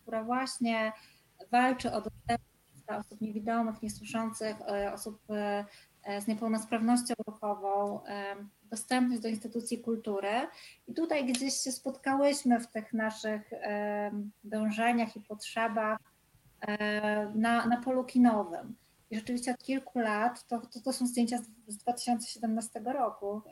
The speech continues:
e, od, od kilku lat realizujemy wspólnie festiwal, em, dla osób niewidomych i niesłyszących, e, w kinie Elektronik. To była jedna z pierwszych edycji, wyodrębniony festiwal Sztuki Przekąt, który robiłyśmy w ramach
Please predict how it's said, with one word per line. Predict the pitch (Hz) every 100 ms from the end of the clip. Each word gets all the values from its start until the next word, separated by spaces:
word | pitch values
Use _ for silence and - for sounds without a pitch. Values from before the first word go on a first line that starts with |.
| -
e, | 202 202 202 208 - 214 214
od, | 220
od | - -
kilku | - 269 269 254
lat | 233 240 262 - - _ _ _ 226
realizujemy | 240 240 240 247 247 247 247
wspólnie | - - 247 247 240 233
festiwal, | 233 226 - 240 214 226 247 302 302 -
em, | 226 226 226 226 220 220 - - -
dla | - 220
osób | 214 220
niewidomych | 214 208 - 214 -
i | 214
niesłyszących, | 208 220 214 214 214 214 285 349 247
e, | - 214 214
w | -
kinie | 220 220
Elektronik. | 208 214 - - 202 196 226 - - - - -
To | 233
była | 269 262 254
jedna | 262 254 247
z | -
pierwszych | 294 302 269
edycji, | 226 214 262 - - - - - 226
wyodrębniony | 240 226 226 254 247
festiwal | 240 - - 220
Sztuki | - - - - 214
Przekąt, | - 277 269 240
który | 233 220
robiłyśmy | 214 220 247 - 233
w | -
ramach | 214 240 240 226 220